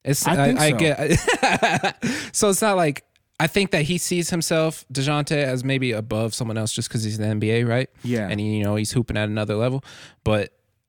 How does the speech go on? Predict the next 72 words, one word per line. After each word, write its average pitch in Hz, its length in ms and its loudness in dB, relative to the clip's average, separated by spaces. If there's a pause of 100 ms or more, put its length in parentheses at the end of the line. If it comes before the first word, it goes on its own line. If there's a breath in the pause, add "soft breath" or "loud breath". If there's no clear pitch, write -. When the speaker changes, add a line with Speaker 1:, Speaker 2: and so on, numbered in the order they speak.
(100)
Speaker 1:
I 131 120 0
know 151 200 2
that 127 200 0
that 143 380 -2
number 180 240 -2
two 165 420 0 (480 soft breath)
ain't 151 140 2
gonna 135 180 4
take 165 200 0
that 95 180 -4
shit. - 320 -2 (840 loud breath)
Speaker 2:
I - 40 -8
mean, 151 100 -4
he 156 160 -2
did, 127 280 0
Speaker 1:
I 160 80 4
mean, 175 120 4
Speaker 2:
though. 165 60 2
Speaker 1:
he 185 80 2
did, 156 260 2
but, 143 300 2
like 202 120 6
Speaker 2:
Whoever 220 280 6
number 202 240 4
two 208 260 2
is, 190 260 4
I 156 120 0
don't 160 160 2
know. 135 120 2
Maybe 147 380 0
let 151 260 2
us 160 160 2
know 151 140 2
in 143 60 2
the 120 80 0
comments. 156 680 0 (100)
Speaker 1:
But 160 140 4
what 165 140 2
I'm 165 80 0
saying 175 320 2
is, 151 120 0
like 127 320 0 (200)
Speaker 2:
You 208 160 4
shoulda 226 220 4
s-, - 180 0 (180)
tackled 214 320 4
him 175 140 4
and 131 80 -2
sw-, - 340 -2 (200)
beat 190 180 2
his 143 120 2
ass 147 320 2
right 117 200 -2
there. 135 160 2
Am 151 100 4
I, 175 40 4
Speaker 1:
Exactly. 139 420 2
Speaker 2:
if - 120 0
someone 247 300 6
did 202 140 4
that 226 100 4
shit - 140 -2
to 190 100 2
me, 214 180 4
I 175 60 -2
don't 214 140 -2
give 180 100 -2
a 143 60 2
fuck - 260 -2
who 190 160 2
you 135 240 2
are. 69 220 -8